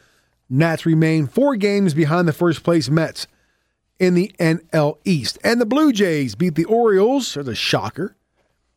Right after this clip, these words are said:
in Buffalo five two to take three of four in that series. Ryan Mountcastle homered for the O's, who have lost sixteen of eighteen. Now on Saturday, uh,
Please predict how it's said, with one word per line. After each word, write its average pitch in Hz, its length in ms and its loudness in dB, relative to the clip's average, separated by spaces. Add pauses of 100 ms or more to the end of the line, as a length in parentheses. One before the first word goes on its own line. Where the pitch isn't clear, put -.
(320)
in 190 240 0
Buffalo 160 540 0
five 170 480 -2
two 202 220 0
to 170 80 2
take 147 240 -2
three 170 260 0
of 147 120 0
four 175 280 2
in 139 80 2
that 175 220 0
series. 131 420 0
Ryan 151 320 0
Mountcastle 139 720 -4 (520)
homered 160 340 2
for 143 120 -2
the 135 160 2
O's, 196 400 2 (320)
who 185 160 2
have 160 120 0
lost 160 360 0
sixteen 175 720 -2
of 139 280 0 (140)
eighteen. 151 480 -2
Now 160 200 2
on 156 140 -2
Saturday, 202 680 -2 (640)
uh, 117 80 -6